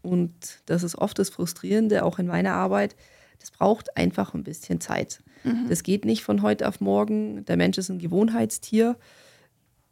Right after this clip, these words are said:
Speaker 1: und das braucht einfach Übung.
Speaker 2: Ja.
Speaker 1: Genau, also wenn wir jetzt eine ganz, äh, einfache Metapher nehmen, viele gehen bestimmt ins Gym und
Speaker 2: Mhm.
Speaker 1: wollen Muskelaufbau betreiben. Ja, der Bizeps, der wird auch nicht von einem,
Speaker 2: <laughs>
Speaker 1: von einem Training, äh,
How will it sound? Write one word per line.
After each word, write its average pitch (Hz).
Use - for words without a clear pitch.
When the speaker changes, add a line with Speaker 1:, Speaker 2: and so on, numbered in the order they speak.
Speaker 1:
und 190
das 196
braucht -
einfach 226
Übung. 226
Speaker 2:
Ja. 254
Speaker 1:
Genau, 208
also 185
wenn 185
wir 208
jetzt 196
eine 202
ganz, 196
äh, 190
einfache 214
Metapher 202
nehmen, 208
viele 214
gehen 185
bestimmt 185
ins 185
Gym 220
und 226
Speaker 2:
Mhm. 190
Speaker 1:
wollen 196
Muskelaufbau 208
betreiben. 214
Ja, 180
der 180
Bizeps, 196
der 190
wird 185
auch 185
nicht 190
von 190
einem, 170
Speaker 2:
<laughs> -
Speaker 1:
von 185
einem 175
Training, 170
äh, 175